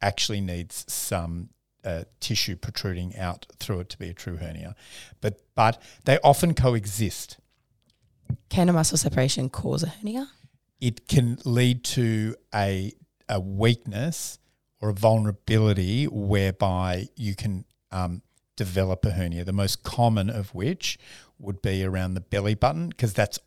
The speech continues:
Speaker 1: already thin. And then if it's, if the muscles are separated, there's even more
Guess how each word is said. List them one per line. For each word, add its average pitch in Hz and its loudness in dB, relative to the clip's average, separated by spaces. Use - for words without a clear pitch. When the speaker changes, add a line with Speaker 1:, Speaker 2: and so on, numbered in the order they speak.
Speaker 1:
already 104 0
thin. 170 0
And 101 0
then 101 0
if 107 -4
it's, - -6
if - -12
the 117 0
muscles 107 2
are 95 -2
separated, 101 2
there's 101 -6
even 98 -2
more 107 2